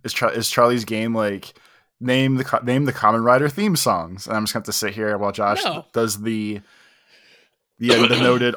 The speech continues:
Speaker 1: "I know all of these," and buzzes, buzzes in in two seconds and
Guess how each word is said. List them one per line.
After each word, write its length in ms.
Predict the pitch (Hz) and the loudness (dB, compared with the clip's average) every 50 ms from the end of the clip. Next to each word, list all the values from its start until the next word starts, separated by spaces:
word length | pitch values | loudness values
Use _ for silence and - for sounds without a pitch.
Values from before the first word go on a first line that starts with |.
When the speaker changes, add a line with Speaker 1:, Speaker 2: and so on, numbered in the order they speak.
| - | 2
Speaker 1:
"I 80 | 202 220 | 2 4
know 140 | 202 151 139 135 | 4 4 6 6
all 200 | 139 143 131 110 | 8 8 6 6
of 60 | 98 | 2
these," 260 | 98 95 98 95 101 | -2 -8 -8 -8 -8
and 380 | 104 104 107 104 110 120 131 - | -6 -6 -6 -6 -8 -10 -2 4
buzzes, 420 | 131 135 135 135 139 135 135 131 117 | 4 4 6 4 2 2 0 0 -2
buzzes 380 | 101 135 135 131 135 131 123 | 2 2 2 2 2 2 2
in 140 | 135 131 127 | 2 2 0
in 140 | 120 117 107 | 0 -2 -4
two 200 | - - 139 135 | -4 -4 -4 -4
seconds 440 | - - 131 117 - 117 101 - - | -2 -2 -4 -4 -4 -6 -8 -8 -8
and 340 | 101 98 98 98 98 92 | -8 -6 -6 -6 -6 -8